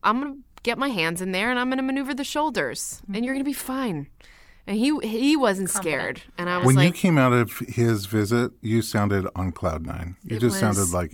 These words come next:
Speaker 1: it was like
Speaker 3: excited.
Speaker 1: coming home.
Speaker 3: Yeah, 'cause you've been, you'd spent thirty-something weeks trying to find support, and
Speaker 1: And
Speaker 3: you
Speaker 1: I
Speaker 3: just
Speaker 1: was
Speaker 3: came out of
Speaker 1: scared.
Speaker 3: there.
Speaker 1: And being with, being with a care provider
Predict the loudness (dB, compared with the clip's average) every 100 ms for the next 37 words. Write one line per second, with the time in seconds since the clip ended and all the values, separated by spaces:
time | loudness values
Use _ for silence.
0 | -6 -4 0 2 4 4 2 0 -4 -6
1 | -8 -10 -18 -20 _ -2 0 -2 -2 0
2 | 2 4 4 4 0 0 2 2 2 2
3 | 4 2 0 0 0 2 2 2 0 0
4 | 0 0 0 0 -4 -2 -2 -2 -4 0
5 | 2 2 2 0 -2 0 2 2 0 -2
6 | -6 -10 -6 -4 -2 -2 0 -2 -4 -4
7 | -4 -4 -4 -2 -2 -4 -6 -6 -4 -4
8 | -4 -2 -2 -4